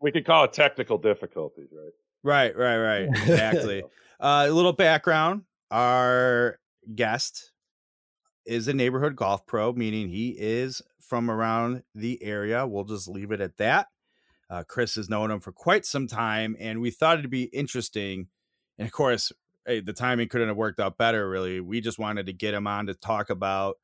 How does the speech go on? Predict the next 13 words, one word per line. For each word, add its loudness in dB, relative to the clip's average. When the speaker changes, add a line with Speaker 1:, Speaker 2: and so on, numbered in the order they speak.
Speaker 2:
sort -2
of 0
the 0
ins 0
and -2
outs -2
of -2
the -4
golf 0
industry -4
in -10
Illinois, -2
specifically -6